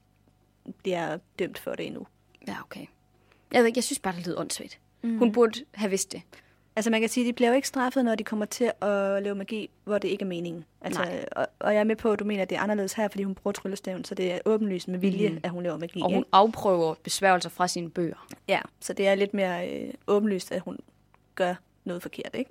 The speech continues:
Speaker 2: Jo.
Speaker 1: Men, øh, men nej, jeg, jeg ved ikke, øh, jeg tror,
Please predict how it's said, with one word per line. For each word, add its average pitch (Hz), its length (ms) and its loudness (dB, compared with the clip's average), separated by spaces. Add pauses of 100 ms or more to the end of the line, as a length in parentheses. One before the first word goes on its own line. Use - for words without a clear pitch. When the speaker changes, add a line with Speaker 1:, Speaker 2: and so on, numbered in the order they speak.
(120)
Speaker 2:
Jo. - 60 -6 (480)
Speaker 1:
Men, 190 260 0
øh, 175 160 -4 (260)
men 190 120 -4
nej, 233 300 0
jeg, 208 280 -6
jeg 208 140 -4
ved 220 120 0
ikke, 214 500 -4
øh, 220 80 -12 (960)
jeg 233 120 -2
tror, 285 280 2